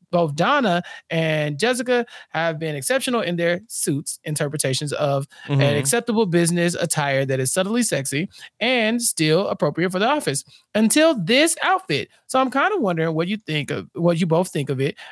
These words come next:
Speaker 1: uh, but also the viewing public. I wonder if they notice at all,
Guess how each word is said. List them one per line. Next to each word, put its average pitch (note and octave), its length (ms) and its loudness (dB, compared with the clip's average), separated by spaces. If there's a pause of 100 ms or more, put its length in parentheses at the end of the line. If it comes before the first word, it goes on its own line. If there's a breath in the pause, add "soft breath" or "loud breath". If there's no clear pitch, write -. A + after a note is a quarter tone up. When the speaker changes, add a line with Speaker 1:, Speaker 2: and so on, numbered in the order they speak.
(300 loud breath)
Speaker 1:
uh, D3 300 2
but D3+ 160 -2
also D4 300 2
the A#3+ 80 4
viewing D#3+ 320 -2
public. D#3 360 -2 (300 loud breath)
I C#3 80 0
wonder F#3+ 380 2
if A#3+ 100 0
they C4 140 2
notice F3+ 320 0
at G3+ 100 4
all, C#3 320 4